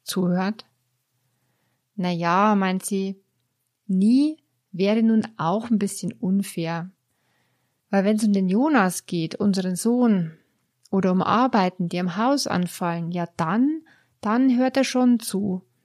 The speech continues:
Oder wenn wir Urlaube planen, dann blüht er plötzlich auf, dann schaut er mir auch mal direkt ins Gesicht und dann strahlt er sogar.“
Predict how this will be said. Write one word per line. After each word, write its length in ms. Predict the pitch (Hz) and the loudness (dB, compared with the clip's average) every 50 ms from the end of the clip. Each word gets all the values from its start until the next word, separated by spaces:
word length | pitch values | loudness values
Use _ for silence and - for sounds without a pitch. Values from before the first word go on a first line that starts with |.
| _ _ _ _ _ _ _ _ | _ _ _ _ _ _ _ _
Oder 540 | - 214 202 196 202 190 185 185 185 - - _ _ _ - 170 180 - _ _ _ | -2 0 2 2 4 4 2 2 0 -4 -8 _ _ _ -18 -18 -18 -20 _ _ _
wenn 220 | - 185 180 180 175 | -6 -4 -4 -2 -2
wir 160 | 190 185 208 | -2 0 2
Urlaube 420 | 262 311 339 320 220 185 170 175 | 2 2 4 4 2 2 2 0
planen, 680 | 175 - - 185 175 165 170 170 165 165 160 160 180 - _ _ _ _ _ _ - | -2 -4 -4 -2 -2 -2 -2 -2 -2 -4 -6 -6 -8 -10 _ _ _ _ _ _ -6
dann 140 | - 196 190 | -4 -4 -2
blüht 300 | - 233 247 294 320 - | 0 2 4 4 4 2
er 80 | 311 | 0
plötzlich 560 | - - 247 262 262 - - - 240 220 240 226 | 0 2 0 0 0 -2 -2 -2 -2 -2 -2 -2
auf, 360 | 220 240 247 226 196 - - | -2 0 0 0 0 -2 -2
dann 180 | - 190 185 | -4 -2 -2
schaut 280 | - - 196 190 208 220 | -2 -2 0 0 2 4
er 80 | 233 220 | 4 4
mir 300 | 220 220 214 - - 196 | 4 4 2 0 -2 -2
auch 140 | - - | -2 -2
mal 120 | 214 202 202 | -2 -2 0
direkt 400 | - 226 220 254 277 269 - - | 0 0 0 0 -2 -2 -4 -4
ins 220 | 220 220 220 - | -2 -2 -2 -2
Gesicht 540 | - 214 202 - - 311 302 - - - - | -4 -4 -2 0 0 0 0 0 -4 -8 -8
und 160 | 190 180 - | -6 -6 -6
dann 80 | 185 190 | -6 -6
strahlt 460 | - - - 214 220 240 269 285 254 | -8 -6 -4 0 2 2 2 2 2
er 60 | 214 202 | 0 -2
sogar.“ 500 | - 180 170 - 165 160 160 165 185 | -2 -6 -6 -4 -4 -4 -4 -6 -8